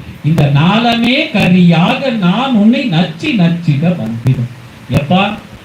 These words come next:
இந்த உலகத்தில் இருப்பது அனைத்தும் சாட்சி. ஞானம் என்றால் உலகம், கரியாக என்றால் சாட்சி. இந்த ஞானமே சாட்சியாக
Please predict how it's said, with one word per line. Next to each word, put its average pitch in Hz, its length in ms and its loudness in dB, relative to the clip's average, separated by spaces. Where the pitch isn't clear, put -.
இந்த 139 140 0
உலகத்தில் 190 580 2
இருப்பது 165 460 2
அனைத்தும் 226 600 0
சாட்சி. 127 460 -2
ஞானம் 185 460 2
என்றால் 156 420 2
உலகம், 156 480 4
கரியாக 220 560 2
என்றால் 156 600 2
சாட்சி. - 600 -4
இந்த 131 140 0
ஞானமே 220 760 2
சாட்சியாக 175 1000 2